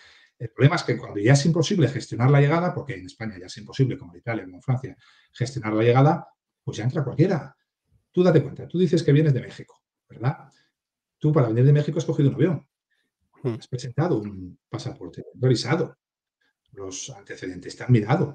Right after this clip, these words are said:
Speaker 1: la maleta, te han quitado los líquidos. Si llevas un cortaúñas, inmediatamente te lo quitan
Speaker 2: Sí.
Speaker 1: de la maleta para intentar llegar a, aquí. Pero, sin embargo, a la vez que tú aterrizas en España, están llegando dos pateras con quinientos señores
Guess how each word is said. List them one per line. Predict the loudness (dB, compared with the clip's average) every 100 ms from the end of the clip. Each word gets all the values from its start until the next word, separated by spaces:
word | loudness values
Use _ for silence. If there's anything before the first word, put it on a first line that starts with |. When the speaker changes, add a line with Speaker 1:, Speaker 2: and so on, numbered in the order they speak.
| -12
Speaker 1:
la | -16
maleta, | -12 -12 -12 -16 -20 _ _ _ -6
te |
han | 4
quitado | 4 4 0 0 -4
los | -12 -10
líquidos. | -10 -10 -14 -14 -16 _ _
Si | -10 -10
llevas | -8 0 2
un |
cortaúñas, | 2 4 4 4 4 -2 -6
inmediatamente | -10 -12 -10 -10 -8 2 4 4 0 -8 _ _ _ _ _
te | -16
lo |
quitan | 0 2 2 -6
Speaker 2:
Sí. | -10 -18 -20 -14
Speaker 1:
de | -10
la | -10
maleta | -10 -12 -12 -14 -20 _ _ _
para | _
intentar | -14 -6 0 2
llegar | 0 -2 -8 -12 -14
a, | -14 -12 -14
aquí. | -14 -14 -16 _ _
Pero, | -14
sin | -10 -6
embargo, | 0 2 2 0 -10 -20 _
a | -2
la | 0 0 -4 -8 _
vez | 4 6
que | 4
tú | 2
aterrizas | 4 4 4 4 2
en | 0
España, | -2 _ _ _ _ -2 -2 0
están | 2 4
llegando | 4 4 4
dos | 2
pateras | 0 0 -2
con | -6 -12
quinientos | 0 2 2 2
señores | 2 2 0 -6